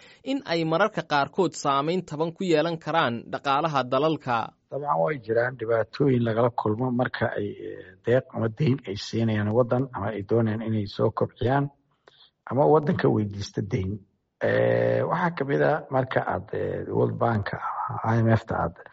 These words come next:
Speaker 2: la macaamilayso, sida badan assessment ay ku sameeyaan dhaqaalaha waddankaasi. Eh, waxaa kaloo jira in dowladaha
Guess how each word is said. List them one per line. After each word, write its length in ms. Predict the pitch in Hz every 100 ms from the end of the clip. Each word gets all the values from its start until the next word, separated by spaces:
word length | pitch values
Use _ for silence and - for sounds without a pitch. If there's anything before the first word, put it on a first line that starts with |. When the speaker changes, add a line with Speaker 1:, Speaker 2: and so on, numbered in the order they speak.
| - - - _
Speaker 2:
la 80 | 123
macaamilayso, 580 | 117 95 104 117 110 110
sida 240 | - 123
badan 320 | 90 98 123 185 - _ _ _ _ _ _ _
assessment 560 | - - 156 - 123 107
ay 120 | 123 113
ku 100 | 110
sameeyaan 400 | - 113 110 107
dhaqaalaha 340 | 95 117 117
waddankaasi. 580 | 120 113 90 107 110 - - _ _ _ _
Eh, 420 | - 113 117 113 113
waxaa 220 | 107 120
kaloo 260 | 117 - 120
jira 220 | 110 117 113
in 120 | 110
dowladaha 480 | 113 113 120 113